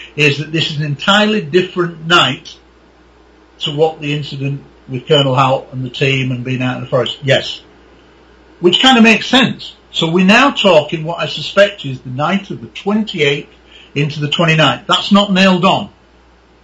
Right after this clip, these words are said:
But he thinks it's possible, and given what, how it then ties in with Larry Warren. Because don't forget, Larry Warren had said for a long, long time, the original military whistleblower,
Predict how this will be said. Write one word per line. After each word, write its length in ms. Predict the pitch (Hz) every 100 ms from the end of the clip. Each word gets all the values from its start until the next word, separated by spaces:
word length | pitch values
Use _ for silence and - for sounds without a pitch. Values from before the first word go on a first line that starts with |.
| _ _ _
But 240 | 160 160 - _
he 180 | - 151
thinks 420 | - 180 175 165
it's 140 | 156 -
possible, 600 | 175 - 156 160 165 - _ -
and 260 | 131 123
given 560 | 123 160 165 160 151 139
what, 260 | 156 175 - _ _ _ _ -
how 240 | 165 160
it 80 | 156
then 220 | 156 156
ties 320 | - 151 139
in 80 | 143
with 100 | 139
Larry 240 | 139 135
Warren. 320 | 139 185 135 - _ _ _ _ -
Because 300 | 123 156 -
don't 260 | 220 220
forget, 380 | 214 214 175 160
Larry 300 | 160 180 180
Warren 400 | 160 220 247 165
had 140 | 147
said 400 | - - 175 147 -
for 80 |
a 100 | 151
long, 360 | 147 180 220 202
long 140 | 185
time, 340 | 180 190 156 139
the 80 | 131
original 300 | 170 180 180
military 420 | 190 180 180 170
whistleblower, 540 | 175 143 131 117 101